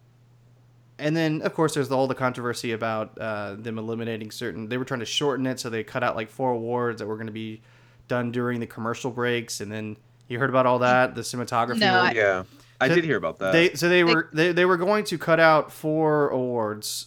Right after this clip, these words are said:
Speaker 1: um, and have them air whenever the commercials aired, and then they were gonna show it at a later time in the broadcast, kind of do a flashback or something on it. Um, and two of those awards were cinematography and then editing. And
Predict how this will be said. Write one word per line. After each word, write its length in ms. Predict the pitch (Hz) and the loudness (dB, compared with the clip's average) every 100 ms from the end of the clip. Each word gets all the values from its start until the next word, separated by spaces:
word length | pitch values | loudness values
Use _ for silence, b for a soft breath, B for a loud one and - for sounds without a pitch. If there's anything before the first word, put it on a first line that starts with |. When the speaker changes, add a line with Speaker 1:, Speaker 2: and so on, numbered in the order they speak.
| - | -10
Speaker 1:
um, 440 | 117 110 107 104 - _ _ _ - | -6 -6 -8 -12 -18 _ _ _ -12
and 120 | 117 | -4
have 220 | 131 120 | -2 -2
them 100 | 123 | -2
air 220 | 120 127 | 0 0
whenever 220 | 117 113 | 0 -4
the 60 | 110 | -6
commercials 440 | - 120 117 110 | -6 -6 -6 -8
aired, 220 | 107 107 107 | -6 -6 -6
and 100 | 110 | -6
then 80 | |
they 100 | 110 | -6
were 80 | 113 | -4
gonna 240 | 110 113 110 | -4 -4 -6
show 340 | - 123 117 | -4 -2 0
it 200 | 110 110 113 | -2 -4 -6
at 100 | 113 | -4
a 80 | |
later 300 | 107 113 110 | -4 -4 -4
time 420 | 101 - 110 107 104 | -6 -4 -4 -4 -6
in 80 | |
the 60 | 104 | -8
broadcast, 600 | 107 104 101 113 107 - | -6 -6 -4 -6 -6 -8
kind 160 | - 110 | -10 -8
of 200 | 107 101 | -8 -8
do 100 | 113 | -8
a 60 | |
flashback 600 | 104 110 104 - 104 101 107 | -4 -2 -2 -4 -6 -6 -8
or 40 | |
something 320 | - 104 107 | -14 -12 -10
on 160 | 104 104 | -6 -6
it. 160 | 107 - b b b b - | -6 -10 b b b b -8
Um, 300 | 120 117 113 | -4 -2 -4
and 300 | 113 120 110 | -6 -6 -2
two 160 | 202 226 | 2 4
of 60 | |
those 100 | 151 | 4
awards 360 | 120 120 120 117 | 2 0 0 -2
were 120 | 110 | -6
cinematography 880 | - 127 123 123 117 113 117 113 - | -4 -4 0 0 -2 -4 -6 -6 -8
and 100 | 104 | -10
then 140 | 107 - | -8 -2
editing. 400 | 170 110 80 - _ _ _ _ _ _ _ _ | -2 -2 -8 -14 _ _ _ _ _ _ _ _
And 380 | 127 123 120 117 | -8 -6 -4 -6